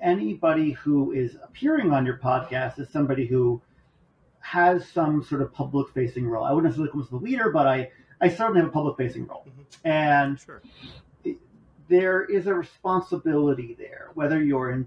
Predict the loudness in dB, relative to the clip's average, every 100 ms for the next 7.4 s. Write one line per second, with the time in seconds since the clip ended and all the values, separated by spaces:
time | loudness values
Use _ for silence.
0 | 2 2 2 -2 -2 -4 -8 -4 -4 -2
1 | -6 -4 0 2 0 -6 -14 -2 0 0
2 | -2 -4 0 0 -2 -10 -20 -20 _ _
3 | _ _ 0 2 2 -2 -6 -8 -6 -4
4 | -4 -2 0 0 0 -4 -2 -2 -4 -2
5 | 0 0 -2 -6 -8 _ _ 2 2 2
6 | -2 0 2 0 -4 _ -12 0 2 4
7 | 2 -2 -16 -16